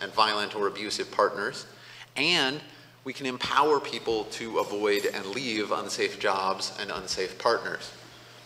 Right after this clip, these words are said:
We cannot control the fact that a person's death will grieve those close to them, but we can control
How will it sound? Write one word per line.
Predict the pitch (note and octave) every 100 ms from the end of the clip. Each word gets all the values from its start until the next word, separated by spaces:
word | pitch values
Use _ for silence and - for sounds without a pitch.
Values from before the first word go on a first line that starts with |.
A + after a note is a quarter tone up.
| - - - D3+ - -
We | C3
cannot | D#3+ E3 F#3
control | - B2+ - E3+ D#3
the |
fact | C#3 C3+ B2 -
that | A#2
a |
person's | - C3+ - G#2
death | G#2 C3 B2+ -
will | G#2+
grieve | F#2+ A2 C#3+ A#2+
those | A2 G#2 F#2+
close | - F3 E3+
to | A#2+
them, | - - - - - - - -
but | - C3
we | D#3
can | - F3+ F#3 F#3+
control | D#3+ C3+ - F#2+ F2 -